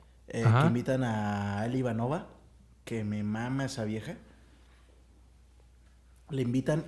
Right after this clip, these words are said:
Speaker 1: y le pregunta que cuál es como que la diferencia entre los rusos y los mexicanos. ¿Cuál sería como la diferencia, pues, más notoria que, que ella, que ella puede observar, ella siendo rusa, viviendo en México? Y dice como que eso, güey,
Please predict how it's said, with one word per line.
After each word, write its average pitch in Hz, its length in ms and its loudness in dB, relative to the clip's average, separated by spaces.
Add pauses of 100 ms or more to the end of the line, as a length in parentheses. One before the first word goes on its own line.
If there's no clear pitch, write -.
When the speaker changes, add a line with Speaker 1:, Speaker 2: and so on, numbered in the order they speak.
Speaker 1:
y 120 120 0
le 113 120 0
pregunta 123 380 -4
que 127 120 -10
cuál 123 200 -4
es 131 80 -6
como 135 180 -6
que 117 80 -6
la 113 80 -2
diferencia 117 520 -4
entre 117 200 -6
los 107 180 -4
rusos 131 440 -4
y 117 60 -6
los 110 120 -2
mexicanos. 110 540 -4
¿Cuál 120 160 -4
sería 127 240 -8
como 131 160 -6
la 110 160 -4
diferencia, 113 720 -6 (1400)
pues, 120 160 -6
más 127 180 0
notoria 131 520 0
que, - 320 -6
que 110 320 -4
ella, 107 480 -2 (100)
que 117 80 -4
ella 107 220 -2
puede 113 160 -2
observar, 110 540 -6
ella 113 340 -2
siendo 117 400 -2
rusa, 127 500 -2
viviendo 107 320 -2
en 113 80 -2
México? 120 400 -6
Y 117 140 -8
dice 117 200 -8
como 117 220 -8
que 117 160 -4
eso, 156 220 -4
güey, 117 180 -4